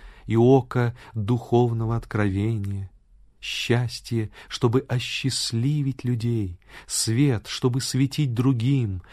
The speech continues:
вечный поток и вечную песню.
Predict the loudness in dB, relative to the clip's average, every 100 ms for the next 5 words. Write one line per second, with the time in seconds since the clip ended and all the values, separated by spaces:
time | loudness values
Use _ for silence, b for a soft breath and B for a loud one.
0 | B B 0 2 0 -2 -2 0 0 -2
1 | 2 2 2 -2 -2 0 0 0 0 0
2 | -6 -8 -4 -4 -6 -4 -2 -2 -6 -8
3 | -8 -8